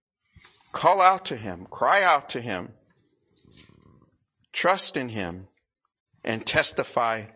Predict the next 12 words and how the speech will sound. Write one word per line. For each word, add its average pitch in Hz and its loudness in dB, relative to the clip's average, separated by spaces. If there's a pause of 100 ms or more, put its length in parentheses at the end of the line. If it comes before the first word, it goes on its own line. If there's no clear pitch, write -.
(140)
in 104 -6
him. 101 -8 (800)
And 131 2
as 139 0
we 139 -2
look 185 -2
at 262 -8
the 180 0
Psalms, 139 2
I'm 120 -4
just, - -6 (240)
I, 127 -6